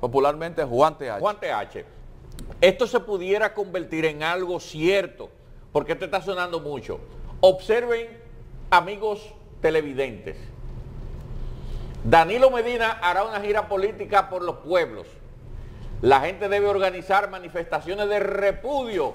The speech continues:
Speaker 1: Ay.
Speaker 2: en cada comunidad, esperarlo con pancarta, con pancartas y consignas de protesta por tan atrevida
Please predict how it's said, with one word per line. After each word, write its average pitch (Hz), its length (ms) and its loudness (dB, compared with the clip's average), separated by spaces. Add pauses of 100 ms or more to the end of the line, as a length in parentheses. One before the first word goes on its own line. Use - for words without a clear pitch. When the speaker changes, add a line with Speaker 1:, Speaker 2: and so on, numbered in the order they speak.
(100)
Speaker 1:
Ay. 87 300 -4
Speaker 2:
en 185 340 -2
cada 247 360 4
comunidad, 202 680 0 (920)
esperarlo 180 600 2
con 226 180 -6
pancarta, 185 960 -2 (760)
con 175 200 4
pancartas 175 760 0 (300)
y 247 140 -4
consignas 190 760 2 (540)
de 170 200 8
protesta 196 680 0 (300)
por 170 300 2
tan 175 260 -4
atrevida 190 1200 2